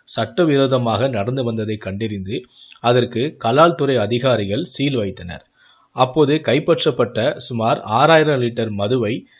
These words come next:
வழக்கம் போல குழி தோண்டி அதில் ஊற்றிவிட்டனர்.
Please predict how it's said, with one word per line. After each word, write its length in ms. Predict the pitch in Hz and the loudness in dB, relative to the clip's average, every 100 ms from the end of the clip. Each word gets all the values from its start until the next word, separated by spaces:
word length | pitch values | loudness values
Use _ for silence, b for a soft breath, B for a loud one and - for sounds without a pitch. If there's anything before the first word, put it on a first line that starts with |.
| b b | b b
வழக்கம் 440 | 117 147 170 139 | 2 4 2 2
போல 300 | 117 107 151 | 0 0 -4
குழி 340 | - 139 170 | -4 2 2
தோண்டி 400 | 156 123 110 135 | 4 0 0 -4
அதில் 300 | 180 110 135 | -4 -4 -2
ஊற்றிவிட்டனர். 720 | 117 139 127 104 95 87 73 | -4 -4 -4 -6 -6 -12 -12